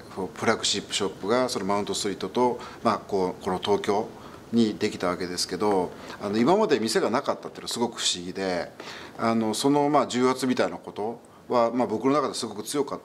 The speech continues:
たんですが、あの、逆にそれを楽しむようにですね、あの、ブランドのさ-、最初に話をいただいた時に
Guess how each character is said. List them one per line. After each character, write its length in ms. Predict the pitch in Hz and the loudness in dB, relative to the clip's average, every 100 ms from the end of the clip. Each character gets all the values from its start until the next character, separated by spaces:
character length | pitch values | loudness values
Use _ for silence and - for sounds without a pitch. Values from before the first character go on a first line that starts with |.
| - | -6
た 120 | 90 | -4
ん 80 | 87 | -4
で 100 | 92 | -4
す 180 | - 90 | -4 0
が、 340 | 104 104 85 - - - - - | 2 2 0 -6 -14 -14 -14 -2
あ 140 | 120 | 2
の、 540 | 120 120 117 117 117 113 | 2 4 4 4 4 4
逆 240 | 135 160 | 2 4
に 120 | 165 | 2
そ 180 | 165 170 | 2 4
れ 60 | 165 | 4
を 120 | 160 | 4
楽 220 | 151 151 | 2 0
し 160 | 156 185 | 0 0
む 120 | 151 | 2
よ 180 | 107 87 | 0 -2
う 40 | |
に 100 | 87 | -6
で 100 | 87 | -6
す 160 | - - | -8 -2
ね、 260 | 101 85 - - - - | -2 -2 -8 -20 -20 -8
あ 120 | 110 | -4
の、 1000 | 110 107 104 104 95 82 69 64 55 50 - | -2 -2 -2 0 0 0 -2 -2 -2 -4 2
ブ 140 | 123 | 6
ラ 140 | 143 | 6
ン 100 | 151 | 4
ド 720 | 147 147 143 143 143 139 - - | 2 4 6 6 6 6 4 0
の 200 | 139 135 | 2 2
さ-、 220 | 131 131 - | 2 0 2
最 180 | 147 | 2
初 100 | 151 | 2
に 60 | 170 | 2
話 260 | 170 175 190 | 2 2 0
を 40 | |
い 40 | |
た 80 | 135 | 2
だ 60 | 117 | 0
い 40 | |
た 100 | 113 | 0
時 200 | 113 104 | -2 -2
に 380 | 98 120 117 87 | 0 2 2 -2